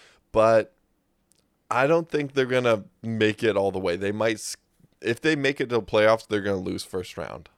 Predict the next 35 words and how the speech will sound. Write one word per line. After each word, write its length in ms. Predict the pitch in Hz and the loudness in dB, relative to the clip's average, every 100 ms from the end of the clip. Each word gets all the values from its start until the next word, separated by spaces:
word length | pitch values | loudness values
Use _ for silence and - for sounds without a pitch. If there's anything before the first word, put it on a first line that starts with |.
| _ | _
hundred 260 | 107 98 | -6 -4
percent. 400 | 82 - - 71 - _ _ _ | -10 -10 -10 -10 -12 _ _ _
Um, 320 | - 95 87 80 | -8 -6 -6 -8
it's 120 | 90 | -6
gonna 200 | 123 123 | -4 -2
be 80 | 120 | 0
like, 360 | 113 101 - | 2 2 0
uh, 280 | 87 90 85 - | -4 -2 -4 -8
two 180 | - | -8
years 280 | 110 104 95 | -4 -4 -4
ago, 520 | 95 95 90 85 87 - _ | -4 -2 -2 -2 -6 -10 _
uh, 180 | - 87 | -10 -8
Josh 440 | 85 92 95 - 92 | -6 -4 -4 -6 -8
Allen, 580 | 90 90 82 82 90 82 | -6 -8 -8 -10 -12 -14
a 100 | - | -12
Buffalo 540 | 87 87 90 90 76 76 | -8 -6 -6 -8 -8 -8
kinda 380 | - 80 60 - | -8 -10 -8 -12
scenario. 640 | - 85 76 62 65 82 _ | -12 -12 -12 -10 -10 -12 _
Like, 260 | 90 87 | -8 -6
Burrow's 320 | - 95 98 92 | -2 0 0 -2
just 180 | 90 - | -10 -8
gonna 260 | 90 82 | -8 -8
choke. 500 | - - 85 69 - | -10 -6 -6 -6 -10
He 100 | - | -10
doesn't 320 | 98 113 120 | 0 0 0
have 240 | 113 104 101 | -2 -2 -2
enough, 400 | 98 95 - - _ - | -4 -8 -12 -20 _ -8
like, 380 | 92 65 - _ _ _ - _ _ _ _ | -6 -6 -10 _ _ _ -20 _ _ _ _
time 760 | - 107 98 98 92 85 85 67 | -10 -4 -2 -4 -6 -8 -10 -12
and 320 | 90 87 87 | -10 -10 -12
competency 920 | - 165 151 90 87 76 - 80 80 | -14 -12 -8 -8 -8 -10 -12 -12 -12
in 320 | 64 85 85 87 | -10 -10 -10 -10
these 240 | 85 - | -12 -12
types 520 | - 80 - 80 - | -8 -8 -10 -16 -12
of 120 | - | -14